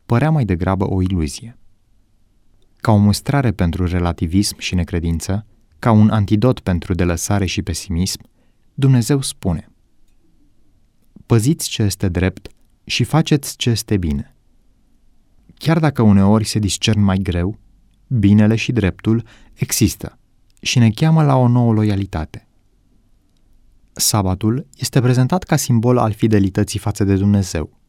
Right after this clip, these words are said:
Păstrarea sabatului nu este un act izolat, ci izvorăște dintr-o dispoziție de a-L onora pe Creator, atitudine care duce la ascultare de toată voința descoperită a lui Dumnezeu. Și timpurile pe care le trăim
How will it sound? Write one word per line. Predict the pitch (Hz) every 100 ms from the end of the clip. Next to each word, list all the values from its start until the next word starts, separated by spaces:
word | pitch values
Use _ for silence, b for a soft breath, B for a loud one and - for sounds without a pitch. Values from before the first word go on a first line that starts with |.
| _ _ _ _ _ _ _
Păstrarea | - 101 - 147 135
sabatului | - 85 90 - 98 113 - b b b
nu | 170 160
este | - 107
un | 98
act | 95 101
izolat, | 110 98 113 85 - - _ _ _
ci | -
izvorăște | 107 104 90 98 98 135 -
dintr-o | 139 139 120 120
dispoziție | 110 - 110 113 107 110
de | 107
a-L | 110 104
onora | 101 95 110
pe | 113
Creator, | 113 110 104 - 85 - _ _ -
atitudine | 110 110 104 92 92 104
care | 113 - 107
duce | 107 143 -
la | 151
ascultare | 131 110 - 104 92 107 107
de | 98
toată | 92 143 147
voința | 123 113 98 98 104 -
descoperită | 117 - - 92 95 92 104
a | 101
lui | 95
Dumnezeu. | 92 95 95 85 78 - _ _ _ _ _ _ _ _ _ _ _
Și | - -
timpurile | 170 139 92 90 87
pe | 85 90
care | 90 90
le | 85
trăim | - 95 107 110